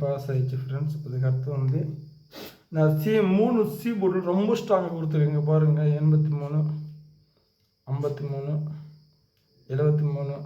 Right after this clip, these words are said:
ரொம்ப ஸ்ட்ராங். அதே மாதிரி மூணு ஏழு கூட ரொம்ப ஸ்ட்ராங்காக கொடுத்துருக்கேன். பாருங்க, முப்பத்தேழு, இருபத்தேழு. சரிங்களா, அதே விதமா நம்மளுக்கு வந்து நான் என்ன சொல்றேன்னா,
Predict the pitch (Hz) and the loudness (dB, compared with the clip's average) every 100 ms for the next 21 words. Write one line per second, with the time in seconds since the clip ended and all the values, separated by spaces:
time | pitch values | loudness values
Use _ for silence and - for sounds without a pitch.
0 | - - _ _ _ _ _ _ 147 147 | -16 -20 _ _ _ _ _ _ -4 0
1 | 175 156 160 147 135 160 170 156 170 165 | 2 2 0 0 0 -2 2 2 4 2
2 | 175 214 208 175 165 156 170 151 151 175 | 2 4 2 0 0 -2 -2 0 0 -2
3 | - 156 139 135 - 135 139 135 147 143 | -4 -6 -6 -6 -8 -10 -8 -8 -8 -8
4 | 147 - - - _ _ _ _ _ _ | -8 -12 -14 -20 _ _ _ _ _ _
5 | _ _ _ 156 147 151 151 151 135 131 | _ _ _ -4 -2 -2 -4 -6 -6 -8
6 | - - - _ _ _ _ _ 156 147 | -12 -20 -20 _ _ _ _ _ -4 0
7 | 151 151 143 139 - - - _ _ _ | 2 0 -2 -6 -10 -16 -20 _ _ _
8 | _ _ _ _ _ _ _ _ _ _ | _ _ _ _ _ _ _ _ _ _
9 | _ _ _ _ - 135 127 131 131 131 | _ _ _ _ -8 -4 -2 -2 -2 -4
10 | - - - _ _ _ _ _ _ _ | -10 -16 -20 _ _ _ _ _ _ _
11 | _ _ - 135 165 156 147 139 147 170 | _ _ -8 -4 -2 -2 -2 -2 -2 -2
12 | - 156 156 151 151 156 156 165 156 156 | -4 -2 2 4 4 2 0 -2 0 2
13 | 156 156 147 131 139 | 2 2 2 2 0